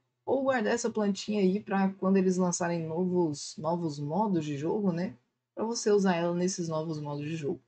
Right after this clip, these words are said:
Eu basicamente acho que talvez compense você desfazer a plantinha e fazer material pra outra, pra criar outras plantas. Bom, dito isso, eu acho que a gente não tem muito mais o que falar aqui, né? A gente só tem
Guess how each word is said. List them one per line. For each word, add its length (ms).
Eu 100
basicamente 600
acho 340
que 100
talvez 300
compense 480
você 220
desfazer 360
a 60
plantinha 560
e 80
fazer 260
material 400
pra 160
outra, 360
pra 100
criar 300
outras 260
plantas. 480
Bom, 260
dito 300
isso, 500
eu 180
acho 280
que 120
a 60
gente 280
não 100
tem 160
muito 300
mais 180
o 60
que 80
falar 280
aqui, 280
né? 240
A 80
gente 240
só 180
tem 560